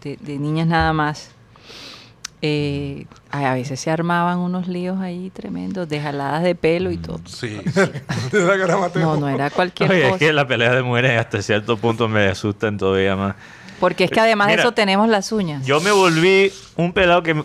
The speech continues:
Speaker 4: trató de darme de trompada porque él era fanático de los Yankees y, y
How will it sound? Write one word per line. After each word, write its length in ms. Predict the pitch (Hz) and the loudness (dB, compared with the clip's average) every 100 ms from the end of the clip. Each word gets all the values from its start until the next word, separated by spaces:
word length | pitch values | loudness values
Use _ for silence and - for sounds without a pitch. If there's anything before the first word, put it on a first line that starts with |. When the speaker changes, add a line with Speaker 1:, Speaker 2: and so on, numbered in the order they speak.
| - - | -8 -4
Speaker 4:
trató 460 | 117 113 127 139 151 | 0 0 2 2 4
de 140 | 123 | 4
darme 260 | 113 131 147 | 2 2 0
de 80 | 131 | 0
trompada 500 | 117 107 123 131 131 | -2 -2 0 0 0
porque 260 | 107 101 | -4 0
él 100 | 107 | 2
era 180 | 120 131 | 4 2
fanático 500 | 131 113 135 139 135 | 0 0 0 0 0
de 60 | 117 | 2
los 160 | 101 | 2
Yankees 480 | 113 123 127 139 139 - - - - - - - | 2 0 -2 -6 -8 -12 -20 -20 -18 -18 -20 -16
y, 680 | - 104 101 101 98 92 - - - | -4 0 0 0 -2 -4 -8 -12 -18
y 420 | 98 95 90 90 | -10 -6 -6 -6